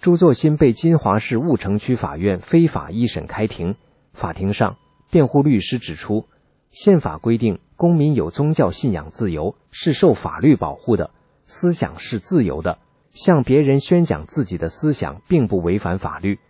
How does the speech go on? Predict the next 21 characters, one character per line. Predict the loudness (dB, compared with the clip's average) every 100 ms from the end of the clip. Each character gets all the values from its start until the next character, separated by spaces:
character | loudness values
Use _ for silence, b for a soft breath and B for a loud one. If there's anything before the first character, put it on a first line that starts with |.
| _ _ _
并 | 2 2
且 | 2
中 | 2 2 4
共 | 2
党 | 2 -4
章 | -2 0
中 | 2 2
也 | 2
明 | 0 -2 -2
确 | 0 2
规 | 2 2
定 | 2 0
了 | -2 _
允 | -2 2 2
许 | 0 -4
党 | -4 -10
员 | -8 -6
退 | -2 -2
党， | -4 -12 _ _ _ _ _
所 | _ -4 -2
以 | -2